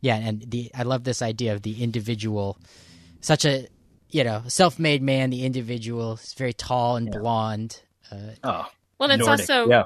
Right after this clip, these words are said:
Speaker 1: yeah.
Speaker 3: you know, I've been thinking the whole time it's also a technology story in the same way that radio is,
Speaker 1: Yeah.
Speaker 3: that, you
Speaker 2: Yeah.
Speaker 3: know, he's
Speaker 2: Yeah,
Speaker 3: heroic
Speaker 2: yeah.
Speaker 3: for this technological feat of
Speaker 1: Right.
Speaker 2: But,
Speaker 3: flying
Speaker 2: but the
Speaker 3: this
Speaker 2: techno-,
Speaker 3: airplane
Speaker 2: but,
Speaker 3: solo.
Speaker 2: but the technology was still manageable enough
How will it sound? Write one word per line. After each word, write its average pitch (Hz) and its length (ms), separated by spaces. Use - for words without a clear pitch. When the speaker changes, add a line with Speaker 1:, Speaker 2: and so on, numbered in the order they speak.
Speaker 1:
yeah. 107 220
Speaker 3:
you 262 120
know, 226 100
I've 220 80
been 220 140
thinking 240 240
the 220 40
whole 202 120
time 202 260
it's 190 140
also 190 240
a 175 40
technology 175 720
story 120 460
in 147 80
the 165 80
same 165 320
way 160 160
that - 160
radio 165 460
is, - 340
Speaker 1:
Yeah. 110 160
Speaker 3:
that, 104 100
you 117 120
Speaker 2:
Yeah. 107 60
Speaker 3:
know, 170 200
he's 196 180
Speaker 2:
Yeah, 175 120
Speaker 3:
heroic 208 180
Speaker 2:
yeah. 233 220
Speaker 3:
for 214 100
this 185 300
technological 175 1000
feat - 580
of 165 200
Speaker 1:
Right. 104 140
Speaker 2:
But, 180 140
Speaker 3:
flying 185 260
Speaker 2:
but 180 60
the - 0
Speaker 3:
this 180 100
Speaker 2:
techno-, 214 200
Speaker 3:
airplane 180 260
Speaker 2:
but, 175 60
Speaker 3:
solo. 165 500
Speaker 2:
but 165 140
the 170 80
technology 170 640
was 135 160
still 160 240
manageable 135 800
enough 87 440